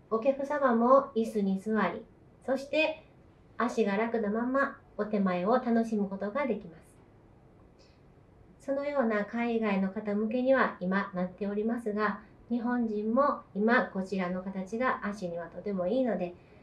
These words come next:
主流になってきているのだと思います。こちら、天茶番は、お墨、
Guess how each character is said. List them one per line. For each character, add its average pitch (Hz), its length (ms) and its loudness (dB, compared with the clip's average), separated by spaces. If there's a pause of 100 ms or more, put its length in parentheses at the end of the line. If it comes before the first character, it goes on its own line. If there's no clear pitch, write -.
(160)
主 233 120 -2
流 214 200 6
に 202 100 2
な 190 100 0
っ 175 40 -2
て 185 180 -10
き 202 80 -4
て 185 300 -4
い 190 100 -4
る 185 100 -2
の 180 220 -2
だ 202 100 -4
と 269 160 4
思 170 140 2
い 151 80 -10
ま 139 140 -18
す。 - 140 -20 (360)
こ 254 120 6
ち 254 160 6
ら、 262 280 8 (280)
天 269 240 12
茶 254 140 8
番 247 300 10
は、 254 320 8 (800)
お 220 100 8
墨、 254 540 10